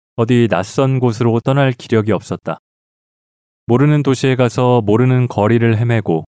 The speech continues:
모르는 숙소에 도착해 실망하는 대신 아는 도시에 가서 아는 골목을 걷고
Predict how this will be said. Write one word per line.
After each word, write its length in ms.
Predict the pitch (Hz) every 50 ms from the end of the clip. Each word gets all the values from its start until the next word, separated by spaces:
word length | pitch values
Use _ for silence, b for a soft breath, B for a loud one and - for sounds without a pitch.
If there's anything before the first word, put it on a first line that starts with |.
| _ _ _ -
모르는 360 | - 98 107 113 117 120 117 113
숙소에 400 | - - - - - 127 120 117
도착해 640 | 104 110 98 - 107 101 - - - 123 120 120 117
실망하는 680 | - - - 147 143 143 139 131 123 120 113 110 104
대신 460 | 98 92 90 - - 117 120 123 127 - _ _ _ _ _ _ _ _ _ _ _ -
아는 300 | 87 87 104 131 147 147
도시에 360 | 143 139 131 - 139 127 123
가서 340 | 117 117 113 - 123 110 107
아는 460 | 101 92 92 101 113 117 113 113 107
골목을 420 | - 107 95 95 95 90 95 92
걷고 460 | 85 87 80 - - 101 101 101 101